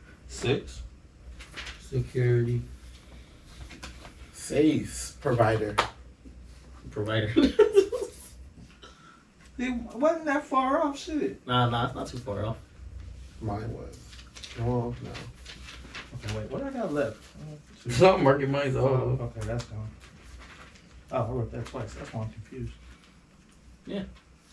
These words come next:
Speaker 4: Boom. Okay, mine's done.
Speaker 1: Okay, that's it.
Speaker 4: Move. They're the same.
Speaker 1: Okay.
Speaker 4: <laughs>
Speaker 3: Are they?
Speaker 1: Okay,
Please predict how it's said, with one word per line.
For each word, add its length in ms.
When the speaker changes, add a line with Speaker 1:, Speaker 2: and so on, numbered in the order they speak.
Speaker 4:
Boom. 240
Okay, 140
mine's 240
done. 180
Speaker 1:
Okay, 320
that's 380
it. 160
Speaker 4:
Move. 440
They're 140
the 80
same. 340
Speaker 1:
Okay. 300
Speaker 4:
<laughs> 560
Speaker 3:
Are 160
they? 100
Speaker 1:
Okay, 80